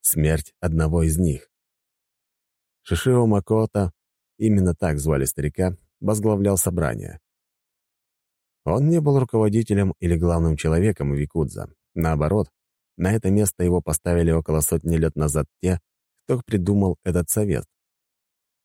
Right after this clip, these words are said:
У него не было никакой власти над другими членами, но они обязаны приглашать его на подобные сходки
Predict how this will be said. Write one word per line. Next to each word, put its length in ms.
У 80
него 180
не 140
было 180
никакой 380
власти 380
над 160
другими 340
членами, 560
но 160
они 160
обязаны 480
приглашать 540
его 180
на 100
подобные 440
сходки 500